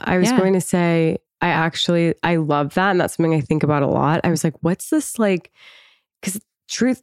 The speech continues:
Speaker 1: like, being vulnerable, like, you know, what's this, like, voice inside me that's like, "You have to do better. You have to be, like," we all wanna be m-, better than average. But, like, it is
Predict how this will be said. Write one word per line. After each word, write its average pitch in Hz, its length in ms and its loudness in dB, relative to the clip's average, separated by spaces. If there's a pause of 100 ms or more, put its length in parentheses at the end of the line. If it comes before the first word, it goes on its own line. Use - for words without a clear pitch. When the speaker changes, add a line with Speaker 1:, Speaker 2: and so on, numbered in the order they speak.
Speaker 1:
like, 180 240 -2
being 202 280 2
vulnerable, 190 400 2
like, 165 200 0 (200)
you 202 100 2
know, 175 140 2
what's 185 340 -2
this, - 140 -12
like, 185 120 -2
voice 170 440 -2
inside 165 260 0
me 156 80 0
that's - 140 -4
like, - 160 -14
"You 185 40 -2
have 175 100 -8
to - 100 -16
do 175 100 -4 (160)
better. 160 320 -2
You - 60 -6
have 165 120 -8
to 175 80 -8
be, 165 200 -2
like," 156 180 -2
we 196 280 -2
all 208 120 0
wanna 220 160 0
be 208 60 2 (200)
m-, 180 200 0
better 180 280 0
than 165 140 0
average. - 600 -4
But, 180 120 0
like, 170 320 -2 (680)
it 214 200 -2
is 240 340 2